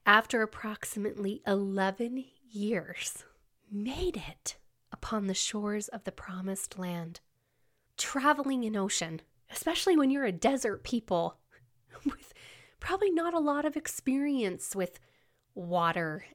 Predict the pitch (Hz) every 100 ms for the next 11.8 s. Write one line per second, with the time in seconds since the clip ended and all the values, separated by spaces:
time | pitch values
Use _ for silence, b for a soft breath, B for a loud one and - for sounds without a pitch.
0 | - 175 170 165 165 - - - - _
1 | _ _ - 269 302 302 - 262 220 247
2 | 233 - 208 - _ - 254 285 294 254
3 | - 220 214 226 196 185 - - - -
4 | - 190 180 165 160 - - - b b
5 | b b b b b - 240 302 320 226
6 | 240 240 262 - 202 190 196 208 226 208
7 | 185 180 185 180 160 165 - - _ _
8 | b b _ 240 233 196 247 285 370 381
9 | 220 214 202 - 240 277 - - 320 320
10 | - b b b b - 214 262 294 294
11 | - 180 - 254 285 294 330